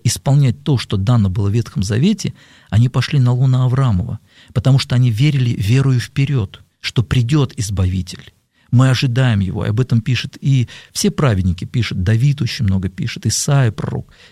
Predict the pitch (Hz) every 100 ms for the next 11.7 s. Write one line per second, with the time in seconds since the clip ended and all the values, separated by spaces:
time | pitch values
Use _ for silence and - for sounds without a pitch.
0 | - 107 - - - _ _ _ _ -
1 | 117 - _ 117 117 110 151 131 - 98
2 | 95 95 98 98 92 - 101 - 113 101
3 | 92 104 101 - - - - - - -
4 | 127 101 98 101 104 - _ _ _ _
5 | _ - 104 120 127 113 98 110 117 127
6 | 107 95 - - _ - 107 113 131 -
7 | 117 113 110 123 151 110 92 90 - 101
8 | 104 82 - 117 _ _ _ _ _ _
9 | _ _ - 180 - 117 - 107 120 139
10 | 139 120 117 131 110 - - 90 98 98
11 | - - 98 107 101 98